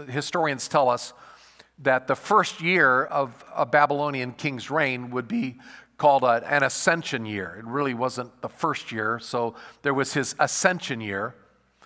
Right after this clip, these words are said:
And then the first year that he ruled would be, though it was his second year, that would be his first year.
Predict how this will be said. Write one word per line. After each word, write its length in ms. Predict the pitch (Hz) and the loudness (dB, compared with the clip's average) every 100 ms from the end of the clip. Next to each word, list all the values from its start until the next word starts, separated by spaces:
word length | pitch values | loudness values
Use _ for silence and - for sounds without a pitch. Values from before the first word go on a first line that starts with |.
| - - _ 151 | -20 -20 _ -2
And 140 | 151 | 2
then 140 | 160 | 2
the 180 | 151 139 - _ | 2 -2 -4 _
first 420 | - 190 170 - | -4 2 2 0
year 420 | 156 180 165 139 135 | -2 2 4 4 2
that 220 | 131 127 | 0 0
he 120 | 127 | 0
ruled 460 | 127 170 143 127 123 | 0 2 2 0 -4
would 200 | 127 127 | -4 -2
be, 360 | 131 120 123 - _ _ _ _ _ 147 | -2 -2 -6 -12 _ _ _ _ _ -4
though 200 | 139 131 | 0 0
it 40 | |
was 280 | 131 127 - - _ | 0 -4 -6 -10 _
his 200 | 139 135 | -6 -4
second 480 | - 202 185 143 120 | 2 4 2 0 -4
year, 200 | 113 120 | -2 2
that 180 | 127 147 | 2 0
would 120 | 120 | -4
be 120 | 120 | -6
his 180 | 113 - | -6 -6
first 400 | - 165 - - | 0 0 0 -6
year. 280 | 101 95 | -8 -8